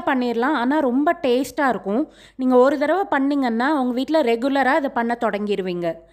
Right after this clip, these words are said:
இந்த ரெசிபி எனக்கு என்னோட ஃப்ரெண்டு கோ-,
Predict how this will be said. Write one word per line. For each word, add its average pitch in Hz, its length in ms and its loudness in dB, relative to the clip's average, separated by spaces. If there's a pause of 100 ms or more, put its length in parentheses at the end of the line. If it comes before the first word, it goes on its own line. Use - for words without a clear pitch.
(260)
இந்த 339 240 6
ரெசிபி 330 460 2
எனக்கு 302 360 0
என்னோட 247 340 0
ஃப்ரெண்டு 269 360 0 (100)
கோ-, 262 260 2